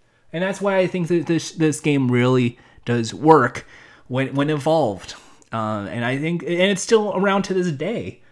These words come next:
Uh, from September eleventh, nineteen seventy-two to this day, it's still a game being played on The Price is Right. And it, it's an easy game to win an easy prize. And I think that,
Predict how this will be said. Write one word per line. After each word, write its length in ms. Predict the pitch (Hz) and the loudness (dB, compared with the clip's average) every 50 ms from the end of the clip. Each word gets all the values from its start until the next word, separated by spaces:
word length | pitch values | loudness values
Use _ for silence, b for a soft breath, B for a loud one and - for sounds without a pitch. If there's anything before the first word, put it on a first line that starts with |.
| b b b b b b b b | b b b b b b b b
Uh, 200 | - 131 131 143 | -8 -6 -6 -6
from 240 | 135 - 170 156 156 | -4 -4 -4 -4 -2
September 340 | 160 190 185 - 180 185 196 | -4 -6 -4 -2 0 2 2
eleventh, 260 | 202 180 160 147 165 | 4 4 2 2 2
nineteen 220 | 160 147 - 175 | 0 0 0 0
seventy-two 460 | 156 - 165 175 170 170 - 135 131 131 | 0 0 0 0 -2 -2 -2 -2 -2 -2
to 100 | - 160 | -2 -4
this 200 | 156 160 156 147 | -4 -4 -4 -2
day, 260 | 151 151 208 220 160 | -2 -2 0 0 -2
it's 100 | 113 - | -2 -4
still 260 | - - 135 135 143 | -6 -4 -4 -2 -2
a 40 | 151 | -4
game 280 | 131 107 113 120 123 | -4 -4 -6 -4 -4
being 160 | 120 120 131 127 | -4 -4 -6 -6
played 200 | - - 110 113 | -6 -4 -4 -4
on 80 | 120 | -2
The 80 | 139 135 | -4 -4
Price 280 | 135 120 107 107 - | -2 -2 -2 -2 -2
is 140 | 135 131 131 | -4 -4 -4
Right. 340 | 151 180 196 151 104 - - - - _ _ _ - _ _ _ _ _ | -2 -2 -2 -2 -4 -6 -10 -16 -20 _ _ _ -20 _ _ _ _ _
And 400 | - 127 135 139 143 143 143 147 | -10 -8 -6 -6 -6 -6 -6 -4
it, 140 | 147 151 147 147 | -6 -6 -6 -6
it's 180 | 165 160 - | -8 -6 -4
an 120 | 165 160 165 | -6 -6 -4
easy 300 | 156 175 190 196 180 214 | -2 -2 -2 -2 -2 -2
game 340 | 185 139 127 139 147 151 151 | -2 0 0 2 2 0 0
to 140 | - - 156 | 0 2 2
win 120 | 143 143 | 4 4
an 160 | 139 135 131 - | 4 2 2 2
easy 260 | 123 127 123 123 156 | 2 4 4 4 4
prize. 480 | 156 - - 170 208 240 170 107 101 - | 4 6 6 6 6 6 4 0 0 -2
And 120 | 117 117 | -2 -2
I 80 | 120 131 | -2 -2
think 220 | 127 160 147 131 | -2 -2 0 2
that, 260 | 135 135 147 - - | 2 0 0 -2 -10